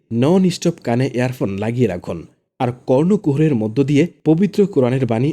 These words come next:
আপনার কলবে পৌঁছানোর রাস্তাটা উন্মুক্ত করে দিন। টেকনোলজিকে ভালো কাজে লাগান, দেখবেন মনের যন্ত্রণা কম হবে। নামাজে ব্যাপক কল্যাণসমূহের উল্লেখযোগ্য একটি হল,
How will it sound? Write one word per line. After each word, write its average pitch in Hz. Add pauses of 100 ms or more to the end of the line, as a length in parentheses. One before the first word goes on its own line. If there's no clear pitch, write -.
আপনার 113
কলবে 143
পৌঁছানোর 131 (240)
রাস্তাটা 135 (120)
উন্মুক্ত 170
করে 101
দিন। 85 (120)
টেকনোলজিকে 143
ভালো 113
কাজে 160
লাগান, 123
দেখবেন 117
মনের 135
যন্ত্রণা 120
কম 127
হবে। 90 (300)
নামাজে 160
ব্যাপক 135 (100)
কল্যাণসমূহের 123
উল্লেখযোগ্য 139
একটি 135
হল, 135